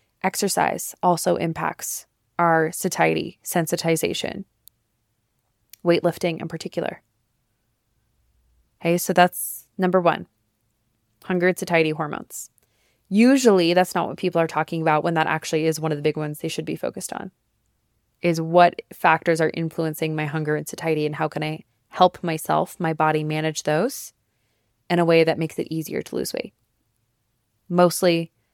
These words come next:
exercise, lift weights, and eat a mostly whole foods diet, and manage your stress and sleep. Those things will help you immensely.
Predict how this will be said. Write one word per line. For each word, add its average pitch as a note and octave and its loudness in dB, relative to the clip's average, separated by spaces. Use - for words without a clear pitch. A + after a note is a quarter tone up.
exercise, E3 0
lift D#3+ 0
weights, D#3 -2
and E3 -2
eat E3+ 2
a E3 2
mostly D#3+ 0
whole D3+ -4
foods D3+ -10
diet, - 0
and D#3 -4
manage D3+ -4
your - -8
stress - -6
and D3+ -4
sleep. - -6
Those D#3+ 4
things D#3 -4
will D#3 -2
help D3 -6
you C#3+ -6
immensely. - -10